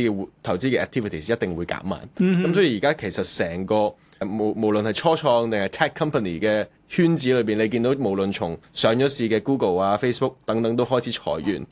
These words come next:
Speaker 2: 係啊。
Speaker 1: 到到其實一啲未上市嘅，嘅公司呢，其實
Speaker 2: 已經裁緊啦，已經。
Speaker 1: 係啦，都已經裁緊啦。咁其實大家其實 focus 就係賺錢為先啦，而家
Speaker 2: 係。
Speaker 1: 生存最緊要生存到，之後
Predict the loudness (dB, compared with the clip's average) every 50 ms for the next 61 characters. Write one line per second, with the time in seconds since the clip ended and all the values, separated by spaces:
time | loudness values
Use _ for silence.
0 | -20 -20 -8 -4 -2 0 0 2 2 2 2 2 2 2 2 0 2 2 2 2
1 | 2 2 2 2 2 0 0 -2 -2 -2 -2 0 0 0 0 0 -2 -2 0 0
2 | 0 2 2 2 0 0 0 0 2 2 2 2 2 2 2 2 2 2 0 -2
3 | -2 -4 -4 -4 -4 -2 -2 -2 0 0 -2 0 0 2 2 4 2 4 4 4
4 | 4 2 2 2 0 0 0 -2 -2 -2 0 0 0 2 2 2 2 2 2 0
5 | 0 -2 -4 0 2 4 4 6 4 4 4 2 0 -2 0 -2 -4 -4 -6 _
6 | 0 4 4 4 4 2 -2 -4 -6 -8 -4 -2 -2 0 0 -2 -4 -4 0 0
7 | 0 0 0 -2 -2 -2 -2 -2 -2 -2 -2 -2 -4 -2 -2 -2 -4 -6 -6 -6
8 | -6 -6 -6 -2 0 2 2 4 2 2 0 -2 -4 -6 -10 _ -20 _ _ _
9 | 2 2 4 4 2 2 2 2 2 2 2 0 -2 -2 -2 -4 -4 -4 -8 _
10 | _ -2 0 2 2 4 2 2 0 -2 -6